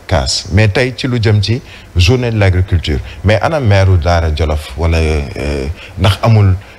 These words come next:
infrastructure yu mën a accueillir ay nit. Ba ñu war a génne ay élèves ci seen classe, génne leen ci seeni école.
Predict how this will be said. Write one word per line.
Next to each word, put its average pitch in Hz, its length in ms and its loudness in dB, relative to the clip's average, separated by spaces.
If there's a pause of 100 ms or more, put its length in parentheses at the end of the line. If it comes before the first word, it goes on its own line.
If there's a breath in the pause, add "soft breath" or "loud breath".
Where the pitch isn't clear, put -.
(140)
infrastructure 104 720 2
yu 92 140 4
mën 92 160 4
a - 120 -2
accueillir 87 480 2
ay 85 140 2
nit. 95 180 0 (300)
Ba 110 100 4
ñu 127 140 0
war 123 140 0
a - 120 2
génne 147 400 0
ay 110 240 -2
élèves 95 600 0
ci - 100 -2
seen 151 400 -2
classe, 80 460 -2 (100)
génne 143 220 0
leen 117 240 0
ci 131 80 -4
seeni 139 320 -2
école. 98 300 2